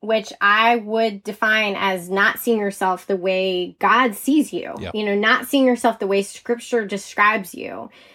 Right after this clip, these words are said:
Speaker 1: And that, that is real and it's important and it is worthy of care, that the gospel addresses and, and heals that. You
Speaker 2: Mm-hmm.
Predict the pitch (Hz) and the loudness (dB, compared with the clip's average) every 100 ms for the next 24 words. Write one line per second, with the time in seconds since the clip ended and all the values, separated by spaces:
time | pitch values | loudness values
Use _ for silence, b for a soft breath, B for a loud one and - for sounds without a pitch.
0 | b - 233 233 233 233 226 202 - _ | b -2 2 4 4 4 2 -4 -16 _
1 | _ 202 233 208 175 233 - 240 190 175 | _ -2 -2 2 2 2 4 0 0 -6
2 | 185 214 269 330 359 - 214 214 208 208 | 0 0 4 2 0 -4 -6 -4 -4 -6
3 | 202 196 185 - 202 226 302 320 - - | -6 -6 -6 -6 -4 2 2 0 -6 -16
4 | - 214 214 208 202 - 214 202 185 170 | -8 -4 0 2 0 -2 -2 -2 -4 -6
5 | 180 208 226 233 226 226 220 196 190 185 | 0 0 0 0 0 -2 0 0 0 0
6 | 180 - _ _ - - - 202 202 247 | -4 -18 _ _ -20 -20 -4 0 4 4
7 | 330 330 b b b - 214 208 202 208 | 2 -4 b b b 2 4 4 2 -2
8 | 196 190 233 - - 240 220 214 202 - | 4 4 4 0 0 2 2 0 0 -2
9 | - _ 214 160 180 180 226 277 277 254 | -8 _ -4 -4 2 2 2 2 2 2
10 | 214 196 196 196 - - 202 233 285 285 | -2 -4 -4 -8 -8 -8 0 4 4 2
11 | 294 311 339 - 208 220 202 | 2 2 2 -4 -4 0 0